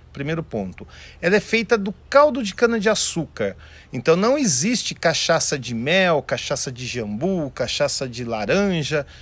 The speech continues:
Cachaça é feita de caldo de cana. E a outra coisa é que ela é de trinta e oito a quarenta e oito por cento de teor alcoólico.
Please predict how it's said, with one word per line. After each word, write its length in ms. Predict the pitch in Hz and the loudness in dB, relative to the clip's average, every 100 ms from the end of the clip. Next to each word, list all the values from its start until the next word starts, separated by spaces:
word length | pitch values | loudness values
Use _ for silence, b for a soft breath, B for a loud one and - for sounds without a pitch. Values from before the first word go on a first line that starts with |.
| B - | B -6
Cachaça 400 | 131 - 185 175 | -2 0 0 -2
é 20 | |
feita 260 | - 180 170 | -6 -8 -8
de 120 | 147 | -14
caldo 500 | - 196 208 185 175 | 0 4 4 2 -4
de 140 | - - - | -8 -16 -12
cana. 460 | 107 104 92 92 - B B B - | -10 -6 -6 -8 -14 B B B -4
E 140 | 220 | 6
a 60 | 247 | 6
outra 240 | 240 240 | 6 0
coisa 340 | - 202 202 226 | 4 2 4 2
é 20 | |
que 120 | - | 2
ela 120 | 226 | 4
é 280 | 226 226 - - - | 6 4 2 -8 -12
de 180 | 156 185 | -8 -8
trinta 480 | - 277 277 320 285 | -4 -2 -2 2 4
e 40 | |
oito 580 | 247 226 226 - 247 330 190 | 6 6 4 -2 -12 -4 -4
a 80 | |
quarenta 480 | 202 214 202 202 196 | 0 2 4 2 0
e 40 | 190 | -2
oito 200 | 190 - | -2 -6
por 140 | 196 | -6
cento 300 | - 180 180 | -4 -4 -4
de 100 | 170 | -8
teor 260 | 185 180 185 | -4 0 0
alcoólico. 680 | 190 - 117 107 - 113 | -2 -2 -2 -2 -8 -16